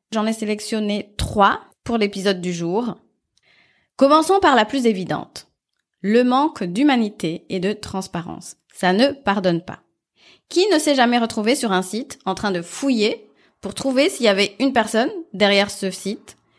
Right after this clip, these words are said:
en train de chercher une photo, un visage, et pour finir, aller carrément lire les conditions générales de vente qui sont bien cachées quelque part. On est d'accord. La méfiance ne pardonne pas.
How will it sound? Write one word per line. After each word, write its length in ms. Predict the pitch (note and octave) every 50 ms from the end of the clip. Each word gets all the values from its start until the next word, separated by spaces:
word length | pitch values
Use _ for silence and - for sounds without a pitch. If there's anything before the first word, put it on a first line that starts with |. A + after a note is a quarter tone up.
| _ _ -
en 60 | G#3
train 120 | - - A3+
de 100 | G#3+ G#3
chercher 520 | G#3 - G#3+ G#3 - - A3+ A3 A3 -
une 80 | G#3+ G#3
photo, 480 | G#3 - A3 G#3+ G#3 - C4 C#4 E4 - -
un 160 | G3+ G#3 G#3
visage, 600 | G3+ G#3 G#3+ G3+ F#3+ G3 G3+ B3+ D4 D4+ B3 F#3 - _ _ _ _ _ _ _ _ _ _ -
et 260 | C#4 E4 F4+ F4 - _ _ _ _
pour 160 | F#4+ G#4 G4+
finir, 400 | - C#4+ B3 B3+ C4+ C#4+ D#4 E4 D#4+ - _ -
aller 320 | G#3 G#3 G#3+ B3 C4+ -
carrément 580 | - - A#3+ A3+ G#3+ G#3+ A3 A#3+ C4 - _ _ _ _
lire 440 | G#3+ A#3 C4+ D#4+ F4+ F4+ A4+ G#4 - F4
les 120 | A3+ A3
conditions 460 | - B3+ B3+ B3+ B3+ - - C4 C4
générales 340 | B3 A#3 A3+ G#3+ G#3+ G#3+ G#3+
de 80 | G3+ G3+
vente 360 | F#3+ F#3+ F#3+ G#3 B3+ B3+ -
qui 120 | - G#3+
sont 160 | G#3 - A#3
bien 340 | A#3 A3 G#3+ A3+ C#4+ D4+ D#4
cachées 460 | D4 B3+ A#3 A#3 A3+ - C#4 C#4+ C#4+
quelque 300 | - C4 B3 B3 - A#3
part. 480 | G#3+ G#3+ - G3 F#3+ G#3 A#3+ C4 - - _ _ _ _
On 100 | - G#3+
est 80 | C4+ D4
d'accord. 500 | C#4 B3+ B3 - - D3 F#2+ - - _ _ _ _ _ _
La 160 | F#3+ A3 A#3
méfiance 520 | C4+ C4+ C#4+ - - C4+ C4+ D#4+ - -
ne 60 | A3+ G3+
pardonne 440 | G3+ A#3+ A#3 A#3 A3 G#3+ G#3 G#3
pas. 240 | G#3 - F3 F#3 B3